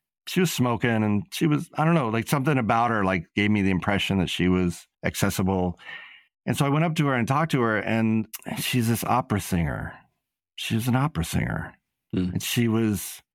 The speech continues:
Speaker 1: she was about to go to church to, she, this was on Ash Wednesday. And so I asked her if she was getting her ashes, and, and she was like,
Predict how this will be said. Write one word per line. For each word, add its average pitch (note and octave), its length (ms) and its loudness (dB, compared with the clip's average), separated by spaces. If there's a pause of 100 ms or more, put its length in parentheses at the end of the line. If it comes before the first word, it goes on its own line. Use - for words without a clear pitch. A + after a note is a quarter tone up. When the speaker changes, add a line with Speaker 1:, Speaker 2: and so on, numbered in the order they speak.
(100)
Speaker 1:
she - 160 -2
was B2 120 2
about A2+ 280 2
to A#2 60 0
go A2+ 160 2
to G#2 80 2
church - 720 -2
to, F2+ 600 2
she, G#2 220 0
this A2+ 220 0
was G2+ 140 0
on F#2 140 2
Ash E2+ 220 0
Wednesday. G2+ 480 2
And F2 160 0
so F2 220 -2
I E2 120 2
asked E2+ 280 0
her E2+ 180 0
if D#2 80 -4
she F2+ 220 -2
was D#2 400 -2 (180)
getting E2 220 0
her D2 100 0
ashes, D#2+ 480 0
and, C2+ 260 -4 (880)
and F2+ 160 0
she F2+ 240 -2
was E2 180 2
like, D#2+ 360 0